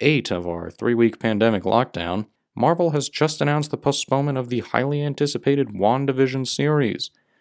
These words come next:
solidifying twenty twenty as the first year without new Marvel content since two thousand and nine.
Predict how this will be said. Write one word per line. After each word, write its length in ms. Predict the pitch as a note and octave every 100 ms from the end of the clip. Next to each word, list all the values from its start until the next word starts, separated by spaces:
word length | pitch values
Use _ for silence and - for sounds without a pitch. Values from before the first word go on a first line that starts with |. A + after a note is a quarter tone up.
| _
solidifying 640 | - F2+ G2+ F#2+ G#2 G#2
twenty 320 | - A2+ B2+
twenty 400 | B2 B2 C3+ B2+
as 200 | B2+ A#2+
the 80 | C3
first 500 | D3 - E3+ F3 -
year 160 | A#2+ F2+
without 320 | F2+ G2+ F#2+
new 140 | G2
Marvel 320 | F#2 F#2+ G2 G2
content 500 | A#2 A#2 C#3 D3 D3+ _ _
since 300 | - D#3 D3
two 140 | - -
thousand 340 | F#2 F2+ F#2+
and 160 | G#2 A2+
nine. 520 | B2 A#2+ A2 F2+